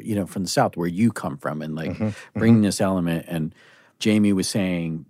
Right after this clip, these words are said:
Speaker 1: that he wants Kat to be Lebanese because she's, you know, just bringing as much of yourself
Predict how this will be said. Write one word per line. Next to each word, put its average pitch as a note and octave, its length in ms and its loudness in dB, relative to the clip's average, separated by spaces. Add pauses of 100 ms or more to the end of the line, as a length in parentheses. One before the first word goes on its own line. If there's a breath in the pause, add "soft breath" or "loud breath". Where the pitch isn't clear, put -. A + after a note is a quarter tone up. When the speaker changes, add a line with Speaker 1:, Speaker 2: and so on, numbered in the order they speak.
Speaker 1:
that D#2 360 -4
he - 160 -8
wants F2+ 320 -2
Kat G#2 280 -4
to - 80 -10
be G#2 120 -2
Lebanese A2 640 2
because A2 260 -6
she's, C3 340 -2 (460 loud breath)
you A#2+ 60 -2
know, B2 80 2
just A#2 200 -4
bringing C#3 260 2
as G#2+ 160 -2
much G#2 260 -2
of F2 120 -4
yourself F2 800 -2